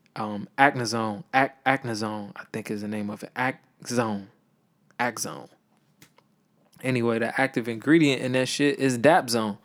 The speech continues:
So I'm finding out more and more. I'm reading more and more about this shit. And as, as my, um, my sister's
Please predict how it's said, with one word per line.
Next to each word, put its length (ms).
So 120
I'm 120
finding 420
out 180
more 280
and 80
more. 160
I'm 100
reading 260
more 180
and 100
more 140
about 260
this 140
shit. 340
And 300
as, 220
as 280
my, 280
um, 440
my 80
sister's 520